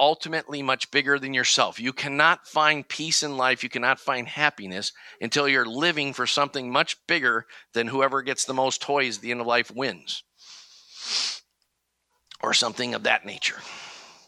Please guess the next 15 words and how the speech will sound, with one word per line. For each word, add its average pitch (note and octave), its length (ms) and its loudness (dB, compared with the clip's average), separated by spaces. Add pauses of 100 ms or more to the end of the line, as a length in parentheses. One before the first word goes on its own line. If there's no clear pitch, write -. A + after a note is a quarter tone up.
(800)
Uh, G#2+ 320 4
or, G#2 380 0
you G#2+ 100 -6
know, G#2 160 -2
"Look A2 240 -4
at G#2 80 -6
my G2+ 240 -4
cool A2 340 -4 (400)
car," G#2+ 300 -2 (400)
or E2 300 -14
whatever, A#2 440 -2 (280)
<laughs> - 260 -14
you C#3 100 0
know. A#2+ 280 4
Um, C3+ 440 6